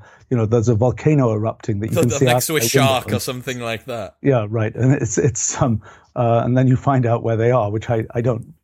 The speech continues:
Speaker 1: typically pay that much attention to.
Speaker 2: Yeah.
Speaker 1: Um, and, uh, you know, but I think that's a, um, the, the fact that one can develop a company culture where people are able to actually say what they think. And, you know, on these live streams,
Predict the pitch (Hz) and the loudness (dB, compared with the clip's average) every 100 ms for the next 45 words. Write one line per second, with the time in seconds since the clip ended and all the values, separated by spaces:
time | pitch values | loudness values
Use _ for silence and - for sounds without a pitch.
0 | - 135 123 - 113 107 113 - 113 101 | -2 0 0 -2 -2 0 0 0 -2 -4
1 | 107 131 123 101 - 92 90 - 123 - | 0 0 0 -4 -2 -2 -2 -6 -10 -10
2 | - 113 104 - - 143 120 95 120 104 | 0 0 0 -4 0 2 2 2 2 2
3 | - _ _ 147 127 131 127 156 - 135 | -4 _ _ 0 2 2 2 0 2 -2
4 | - - - - - 123 107 104 104 104 | -2 -10 -14 -14 -6 -2 0 0 -2 -4
5 | 123 - 131 131 127 127 - 143 - 139 | -6 -4 -4 0 0 0 0 -2 0 -2
6 | 123 120 117 120 107 110 139 139 113 - | 0 0 0 0 0 2 2 2 -2 -4
7 | 123 120 110 123 123 107 101 101 - 123 | -4 -4 -2 -2 -2 -4 -4 -6 -4 -4
8 | 120 113 107 92 - _ _ - 113 110 | 0 0 0 -4 -16 _ _ -2 2 2
9 | 113 - 131 127 120 107 - 113 107 - | 0 2 2 4 2 -2 0 2 2 -2
10 | 117 - 113 95 107 92 - 101 95 165 | -6 -4 -2 -2 -2 -2 -2 -4 2 2
11 | 120 107 123 110 101 123 113 135 113 104 | 2 0 0 0 2 4 4 2 0 0
12 | - 151 117 95 | 0 2 2 -2